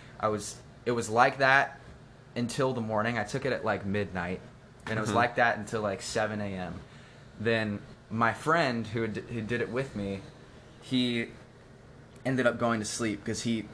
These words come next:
Speaker 1: finished his trip or whatever. And then I was just left alone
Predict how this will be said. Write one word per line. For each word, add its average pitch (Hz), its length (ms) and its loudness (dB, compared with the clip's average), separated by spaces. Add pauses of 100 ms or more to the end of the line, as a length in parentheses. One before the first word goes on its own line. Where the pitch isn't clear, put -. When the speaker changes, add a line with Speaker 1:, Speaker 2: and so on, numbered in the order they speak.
Speaker 1:
finished 107 340 -2
his 107 220 -4
trip 92 320 -6
or 98 80 -2
whatever. 95 440 -4 (760)
And 104 300 0
then 95 200 -4
I 127 160 6
was 120 200 -2
just 104 160 -6
left 101 280 -2
alone 98 520 -4